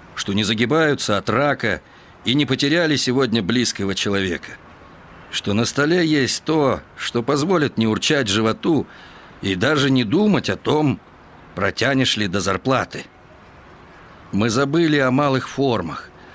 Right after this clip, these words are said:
которыми мыслили и были счастливы наши пращуры,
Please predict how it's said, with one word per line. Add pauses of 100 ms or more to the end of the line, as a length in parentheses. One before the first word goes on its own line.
(220)
которыми
мыслили (380)
и
были
счастливы
наши
пращуры,